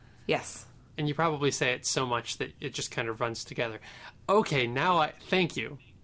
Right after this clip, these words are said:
Speaker 2: Thank you.
Speaker 1: Sure.
Speaker 2: <laughs>
Speaker 1: Anytime.
Speaker 2: I feel so much better
Speaker 1: Uh,
Speaker 2: now.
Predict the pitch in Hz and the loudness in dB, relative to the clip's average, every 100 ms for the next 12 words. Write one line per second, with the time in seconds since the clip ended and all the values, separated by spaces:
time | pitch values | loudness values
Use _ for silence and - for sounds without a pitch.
0 | - 143 127 - 139 - 180 254 - - | -2 0 0 -2 0 4 6 4 0 -8
1 | - - 170 208 208 190 175 160 147 175 | -10 0 4 4 4 2 2 2 2 4
2 | 196 175 165 - 165 139 120 117 | 4 4 2 4 2 2 0 -4